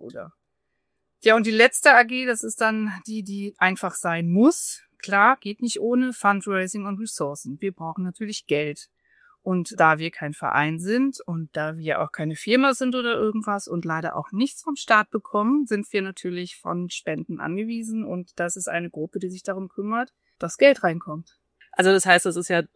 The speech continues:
Speaker 2: recht vielseitig. Man kann sich in vielerlei Weise einbringen.
Speaker 1: Genau, am schönsten ist natürlich immer persönlich. Also auf der nächsten Veranstaltung einfach den nächstbesten mit einem Bündnisbutton anquatschen und sagen, „Hallo, ich bin so und so, ich möchte gerne mitmachen, ich finde euch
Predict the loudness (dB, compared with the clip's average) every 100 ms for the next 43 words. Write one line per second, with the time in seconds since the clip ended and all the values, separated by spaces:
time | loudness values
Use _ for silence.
0 | 0 0 0 -8 -10 -4 -2 -2 -6 -18
1 | -8 -6 -4 -4 -6 -8 -10 -10 -10 -8
2 | -4 -6 0 2 2 0 2 2 0 -6
3 | -6 -6 -8 -16 -20 _ _ -16 0 8
4 | 8 8 6 4 4 2 2 0 0 -4
5 | -2 -4 -4 -6 -2 -2 -4 -4 -4 -4
6 | -4 -4 -4 -8 -10 -4 -2 -2 -2 -2
7 | -2 -4 -4 -2 -2 0 -2 -4 -4 -2
8 | -2 -4 -6 -4 -2 0 0 0 0 2
9 | 2 2 -2 -2 -4 -2 -2 -4 -6 0
10 | 2 2 0 -2 -4 -6 -6 -8 -6 -6
11 | -6 -6 -6 -8 -6 -4 -2 -2 -2 -2
12 | -4 -6 -8 -8 -6 -8 -10 -18